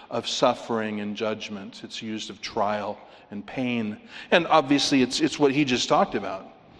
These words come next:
"This is, this is what I'm going to do. And can you drink this?" And they say, "Oh, yes, absolutely. We can totally drink this." So, um,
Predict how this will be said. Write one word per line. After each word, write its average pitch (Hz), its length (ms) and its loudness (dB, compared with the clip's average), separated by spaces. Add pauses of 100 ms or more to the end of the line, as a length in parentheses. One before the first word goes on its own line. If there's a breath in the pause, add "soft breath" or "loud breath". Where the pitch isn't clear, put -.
(140)
"This 123 180 -4
is, 143 100 0
this 180 240 4
is 160 120 2
what 160 180 8
I'm 202 200 6
going 135 300 6
to 127 80 4
do. 131 420 2 (460 loud breath)
And 120 480 4
can 147 140 2
you 143 140 4
drink 170 380 2
this?" 117 280 2
And 131 100 4
they 139 100 4
say, 143 220 2
"Oh, 131 80 6
yes, 139 380 4
absolutely. 135 800 2 (320 loud breath)
We 143 100 4
can 135 140 0
totally 139 420 4
drink 151 380 0
this." - 420 -6 (600 loud breath)
So, 175 600 6
um, 165 520 4